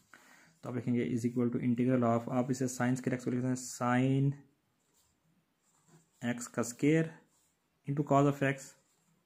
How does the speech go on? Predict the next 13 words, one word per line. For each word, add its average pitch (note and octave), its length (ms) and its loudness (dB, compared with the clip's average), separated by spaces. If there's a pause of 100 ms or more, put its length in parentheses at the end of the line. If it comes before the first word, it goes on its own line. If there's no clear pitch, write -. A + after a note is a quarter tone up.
(640)
dx B2+ 400 0 (1080)
minus B2+ 280 0
integral B2+ 340 2
of B2 140 4 (300)
sine C3 680 0 (1400)
x C3 180 -4
की B2+ 140 0
पावर A#2+ 280 4
four C3+ 300 0 (1300)
into B2 200 -6
cos B2 280 2
of B2 180 -2
x - 240 -2